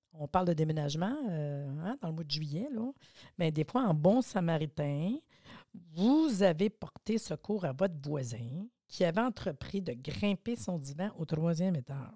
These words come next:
Résultat, ton dos hurle de douleur. Comment faire la différence entre une douleur arthritique et une douleur musculaire ? Ben, il faut savoir que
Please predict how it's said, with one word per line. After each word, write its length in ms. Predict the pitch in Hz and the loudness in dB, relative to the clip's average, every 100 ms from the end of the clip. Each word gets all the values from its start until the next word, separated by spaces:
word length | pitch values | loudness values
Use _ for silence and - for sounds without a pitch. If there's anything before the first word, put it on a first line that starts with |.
| - _ _ _ _ _ _ - | -20 _ _ _ _ _ _ -4
Résultat, 720 | 175 220 180 160 - 160 185 - | 4 4 4 0 2 2 2 2
ton 300 | 185 170 160 | 6 6 6
dos 360 | 147 160 196 - | 2 2 0 -2
hurle 340 | 190 190 208 175 | 2 6 6 4
de 140 | - | -4
douleur. 720 | 131 135 190 165 123 117 160 160 - _ _ | -8 -4 -2 0 -2 -6 -10 -12 -18 _ _
Comment 500 | - 240 262 214 156 | 2 4 4 2 0
faire 300 | - 190 202 | -2 -2 -2
la 120 | 170 143 | -4 -6
différence 580 | - 170 160 190 185 | -8 -6 -2 -2 -2
entre 180 | 156 - | -4 -2
une 80 | 156 | -2
douleur 420 | 160 151 151 139 - - | 0 0 0 -4 -10 -4
arthritique 880 | 254 262 - - - 185 - - 277 - - | 0 0 -4 -10 -4 -4 -6 -8 -8 -6 -4
et 40 | |
une 100 | 165 | -2
douleur 340 | 151 156 175 185 | 0 0 0 -2
musculaire ? 840 | 180 190 202 196 - - 139 120 - _ _ _ _ - - - - - 190 | 4 8 8 6 -4 -12 -12 -12 -16 _ _ _ _ -14 -14 -16 -20 -4 2
Ben, 100 | 170 _ _ _ _ _ _ | 2 _ _ _ _ _ _
il 60 | - | -2
faut 120 | 302 | 0
savoir 520 | - 185 180 220 226 | 2 0 2 0 -2
que 240 | 190 180 | -4 -6